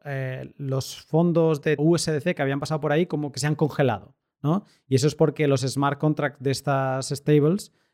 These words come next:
pues, tienen la posibilidad de congelar esos fondos y esos fondos ya no se pueden transaccionar.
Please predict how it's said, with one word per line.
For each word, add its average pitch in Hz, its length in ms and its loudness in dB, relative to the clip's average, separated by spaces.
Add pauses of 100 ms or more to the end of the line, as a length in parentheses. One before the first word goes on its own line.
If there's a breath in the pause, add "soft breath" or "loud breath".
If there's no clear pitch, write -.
(140)
pues, 117 240 0
tienen 123 460 -2
la 120 100 0
posibilidad 131 640 0
de 127 320 0
congelar 127 360 -2
esos 135 180 -2
fondos 151 260 2
y 151 60 2
esos 135 160 2
fondos 135 320 0
ya 123 100 0
no 131 140 -2
se 135 120 -6
pueden 127 280 -2
transaccionar. 120 960 -4